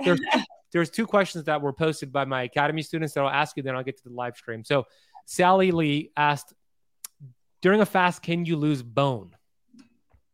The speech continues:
Speaker 2: Ooh, so I, I, I actually think the answer is strongly no.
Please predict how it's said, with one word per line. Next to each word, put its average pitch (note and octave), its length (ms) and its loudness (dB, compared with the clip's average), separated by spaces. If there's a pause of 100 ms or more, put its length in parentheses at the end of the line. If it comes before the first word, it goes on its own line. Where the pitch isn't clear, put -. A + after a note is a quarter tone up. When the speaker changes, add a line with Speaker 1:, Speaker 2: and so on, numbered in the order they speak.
(680)
Speaker 2:
Ooh, D4+ 400 2 (300)
so E4 360 6
I, C#4+ 120 4 (100)
I, B4 260 4 (240)
I D#4 300 6
actually D4 380 -6 (100)
think B3 160 -4
the C4 180 -8
answer A3+ 300 -4
is F#3+ 160 -8
strongly A#3 520 -4
no. G3 580 -4